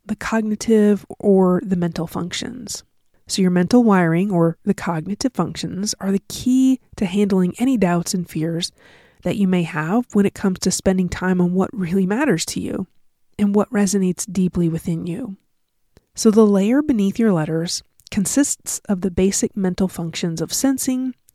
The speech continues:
intuition, thinking, and feeling. As you already know, based on the previous episodes, you use all of these functions.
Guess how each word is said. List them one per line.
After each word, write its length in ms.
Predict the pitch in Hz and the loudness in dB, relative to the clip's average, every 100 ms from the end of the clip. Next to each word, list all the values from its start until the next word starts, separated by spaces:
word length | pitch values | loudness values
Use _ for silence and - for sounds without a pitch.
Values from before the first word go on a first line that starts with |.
| - | -4
intuition, 840 | 208 262 240 214 - 214 208 202 _ _ _ | -2 2 4 4 2 -4 -4 -8 _ _ _
thinking, 420 | 202 185 196 180 | -4 -2 -2 -4
and 180 | 170 170 | -4 -6
feeling. 340 | 170 160 - 214 _ _ _ _ _ _ _ _ - - - - - - | -6 -6 -8 -14 _ _ _ _ _ _ _ _ -20 -20 -20 -20 -12 -2
As 160 | 185 | 0
you 100 | 180 | 2
already 280 | 175 180 269 | 4 4 4
know, 360 | 294 170 175 277 | 4 4 4 2
based 280 | 165 175 - | 0 0 0
on 100 | 190 | 0
the 80 | 190 | 0
previous 460 | - 208 202 208 | 0 2 4 2
episodes, 720 | - 190 180 - 175 170 202 233 | 0 -4 -2 -2 0 2 0 -2
you 480 | 196 196 220 220 214 | 0 4 4 0 -2
use 400 | 196 202 208 202 | 2 4 4 0
all 240 | - 226 269 | -2 2 2
of 120 | 180 | 2
these 180 | 175 170 | -4 -8
functions. 720 | 180 190 - - 202 214 | -8 -8 -12 -12 -12 -14